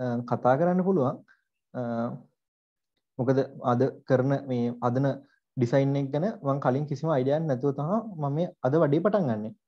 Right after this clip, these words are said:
රයිට්? අ, හරි. එතකොට සාමාන්‍යයෙන් ෆොටෝ මැනිපුලේට් කරද්දී මම ගොඩක් දැක්කලා තියෙනවා මේ,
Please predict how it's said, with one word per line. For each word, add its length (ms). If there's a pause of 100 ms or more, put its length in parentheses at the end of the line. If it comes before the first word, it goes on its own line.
(340)
රයිට්? 200 (540)
අ, 100 (380)
හරි. 200 (320)
එතකොට 380
සාමාන්‍යයෙන් 500 (240)
ෆොටෝ 260
මැනිපුලේට් 400
කරද්දී 160
මම 120
ගොඩක් 280
දැක්කලා 260
තියෙනවා 340
මේ, 380